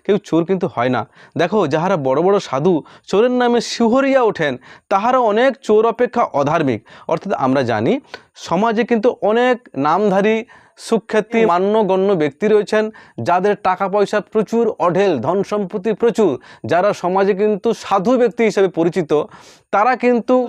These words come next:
চোরকে বলে, "এ বাবা, এ চুরি করেছে, এ তো চোর", মানে চোরের নামে শিহরে ওঠেন।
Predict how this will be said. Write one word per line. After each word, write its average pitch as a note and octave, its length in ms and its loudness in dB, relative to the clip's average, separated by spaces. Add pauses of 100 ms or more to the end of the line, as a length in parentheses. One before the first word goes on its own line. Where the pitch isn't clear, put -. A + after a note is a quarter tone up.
চোরকে G#3 380 2
বলে, G#3 280 2 (240)
"এ F3 120 2
বাবা, D3 380 0
এ F#3 80 0
চুরি E3+ 300 0
করেছে, G#3 340 2
এ G#3 40 2
তো A3 80 0
চোর", A3+ 460 2 (200)
মানে F3+ 140 0
চোরের B3+ 300 2
নামে A#3+ 240 0
শিহরে B3 340 2
ওঠেন। F#3 340 2